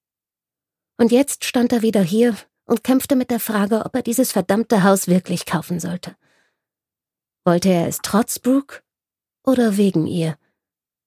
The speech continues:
Um zu beweisen, dass er es wert war, selbst wenn sie nie erfuhr, dass er es geschafft hatte.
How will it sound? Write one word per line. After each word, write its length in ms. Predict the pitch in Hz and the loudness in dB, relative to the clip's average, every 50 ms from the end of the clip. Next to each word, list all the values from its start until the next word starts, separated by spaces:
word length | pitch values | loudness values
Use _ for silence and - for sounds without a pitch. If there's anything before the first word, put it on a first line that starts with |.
| _ - | _ 0
Um 120 | - 190 | 0 0
zu 120 | 190 - 202 | 2 4 4
beweisen, 580 | 190 196 185 208 226 262 269 - 262 233 196 - _ _ - | 4 6 4 4 4 4 6 6 4 4 4 0 _ _ -4
dass 160 | - 185 - | -4 -2 -2
er 140 | 233 214 202 | 0 0 0
es 140 | 190 - 196 | 0 2 6
wert 300 | 208 233 285 277 - - | 6 6 6 6 2 -2
war, 220 | 185 - 170 185 _ _ _ _ _ _ _ _ _ _ | -8 -8 -10 -16 _ _ _ _ _ _ _ _ _ _
selbst 380 | - - - 233 247 - - - | -4 -4 -2 -2 -2 -4 0 2
wenn 140 | 285 277 262 | 2 4 6
sie 120 | 285 285 | 6 6
nie 180 | 262 277 285 285 | 6 6 6 4
erfuhr, 480 | 240 247 247 - - 277 285 285 262 | 2 -2 -4 -2 2 4 4 4 4
dass 200 | - 165 156 - | 2 0 -2 0
er 100 | 190 175 | 0 0
es 100 | 175 - | 0 0
geschafft 440 | - 190 - - 202 190 - - - | -2 -2 -2 -2 -2 -4 -4 -8 -10
hatte. 280 | 196 - - - - | -10 -10 -12 -14 -18